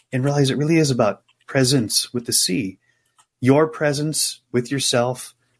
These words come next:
with your family, with your loved ones, with your pets, <laughs> right? With your, with the craziness that is all around, and with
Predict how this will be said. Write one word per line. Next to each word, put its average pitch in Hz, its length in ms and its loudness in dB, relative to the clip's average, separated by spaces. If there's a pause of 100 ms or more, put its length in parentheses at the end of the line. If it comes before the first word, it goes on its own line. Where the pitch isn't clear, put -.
with 113 120 -6
your 107 100 -6
family, 123 440 2
with 113 140 -6
your 95 100 -4
loved 117 280 0
ones, 120 500 -2 (460)
with 117 120 -2
your 117 100 -2
pets, - 640 -2
<laughs> 139 160 -12
right? 135 240 -6 (360)
With 131 160 0
your, 135 140 -4 (100)
with 143 160 -2
the 143 80 -4
craziness 131 600 0
that 127 160 -6
is 135 200 0
all 123 140 2
around, 117 340 0
and 151 160 -2
with 185 240 0